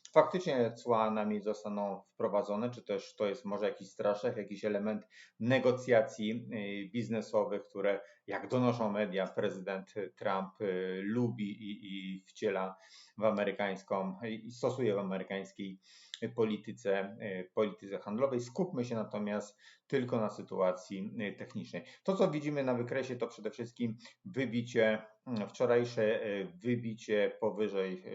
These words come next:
e, szczytu z marca, wybicie dynamiczne,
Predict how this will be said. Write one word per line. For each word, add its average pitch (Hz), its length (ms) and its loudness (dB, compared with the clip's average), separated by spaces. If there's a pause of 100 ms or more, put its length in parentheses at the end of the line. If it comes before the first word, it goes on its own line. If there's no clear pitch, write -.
e, 87 40 -6
szczytu 95 800 -2
z 95 80 -12
marca, 127 500 2 (320)
wybicie 123 400 0
dynamiczne, 123 720 2